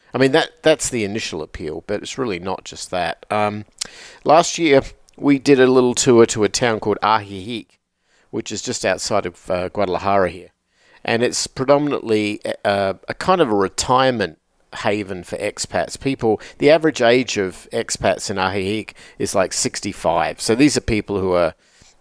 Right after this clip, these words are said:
on social security and they can't survive in the U S, but they can live like kings in Ajijic 'cause it's cheaper.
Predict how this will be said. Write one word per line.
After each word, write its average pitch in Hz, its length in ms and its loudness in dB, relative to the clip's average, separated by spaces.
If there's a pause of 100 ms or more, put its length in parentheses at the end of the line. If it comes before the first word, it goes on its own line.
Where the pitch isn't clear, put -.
(140)
on 95 160 -2
social 104 400 0
security 95 640 -2
and 87 100 -8
they 87 160 -4
can't 101 400 -2
survive 90 480 -2
in 85 60 -12
the 85 100 -10
U 107 140 -2
S, 143 320 2 (320)
but 117 100 -2
they 113 140 2
can 110 100 -6
live 120 180 -4
like 92 240 0
kings 131 360 -4
in 82 80 -6
Ajijic 90 560 -4
'cause - 120 -14
it's - 140 -12
cheaper. 131 460 -2